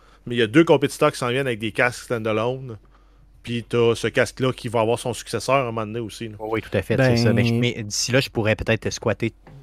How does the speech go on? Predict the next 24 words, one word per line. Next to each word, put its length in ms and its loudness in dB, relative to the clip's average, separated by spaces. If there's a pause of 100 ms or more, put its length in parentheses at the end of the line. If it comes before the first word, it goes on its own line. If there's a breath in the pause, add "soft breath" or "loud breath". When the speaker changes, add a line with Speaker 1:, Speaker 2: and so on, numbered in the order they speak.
Speaker 2:
ma 120 0
vie 160 -4
chez 200 -2
toi, 200 0
Guillaume. 280 -4
Tu 60 -12
sais, 60 2
Speaker 3:
Ouais, 60 4
Speaker 2:
genre, 100 0
Speaker 3:
tu 120 -6
Speaker 2:
mettons, 120 -2
Speaker 3:
peux, 60 -8
tu 100 -14
peux 80 -4
venir. 280 -4
Speaker 2:
vivre 220 4
en 80 6
bobette 380 4
sur 100 -8
ton 140 4
divan 320 0
pendant 240 -2
des 140 -4
semaines. 420 -8